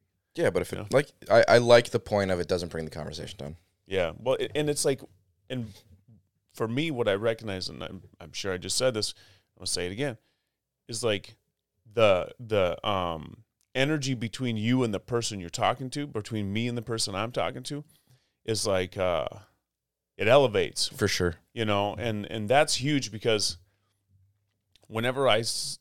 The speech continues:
Speaker 2: see somebody and we're talking and I see 'em on the street and it's just hanging out and we're like, it's a quick little, you know, "How's it going?"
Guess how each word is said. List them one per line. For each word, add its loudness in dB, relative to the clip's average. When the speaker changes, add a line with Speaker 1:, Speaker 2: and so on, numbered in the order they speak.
Speaker 2:
see -2
somebody 0
and -8
we're -4
talking 0
and -6
I -6
see -4
'em -4
on -4
the -8
street -4
and -12
it's -8
just -6
hanging -4
out -2
and -12
we're -2
like, -4
it's -8
a -14
quick -10
little, -2
you -6
know, -2
"How's -4
it -16
going?" -4